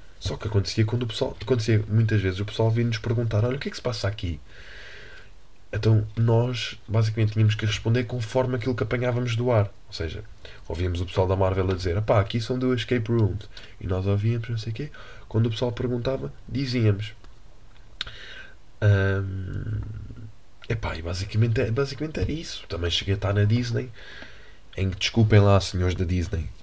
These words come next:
se vocês me viram fazer isto, mas,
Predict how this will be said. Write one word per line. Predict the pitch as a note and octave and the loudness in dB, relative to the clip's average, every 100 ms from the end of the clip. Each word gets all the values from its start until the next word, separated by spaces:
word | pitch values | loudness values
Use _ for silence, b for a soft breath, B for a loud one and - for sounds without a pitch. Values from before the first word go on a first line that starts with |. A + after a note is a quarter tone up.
| - | -14
se | - F#2 | -6 0
vocês | F2 F#2 F2 | 0 2 2
me | F2 | 2
viram | E2+ F2 E2+ | 2 2 0
fazer | - E2 D#2+ | 0 0 0
isto, | D#2 D2+ - E2+ | -2 -6 -8 -4
mas, | F2 D#2+ E2 - | 0 0 -2 -6